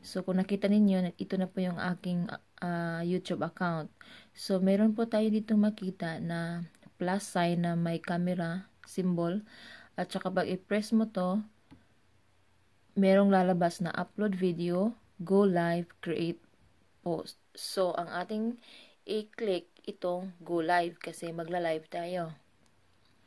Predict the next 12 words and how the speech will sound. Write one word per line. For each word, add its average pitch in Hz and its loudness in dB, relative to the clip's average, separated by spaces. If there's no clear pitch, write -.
So, - -8
ayan, 175 -2
hintayin 185 -6
lang 226 0
natin 175 -6
yung, 175 -6
ano, 165 -12
yung 170 -8
ganyang, 170 -6
kasi 185 -2
loading 170 -2
kasi. 165 -8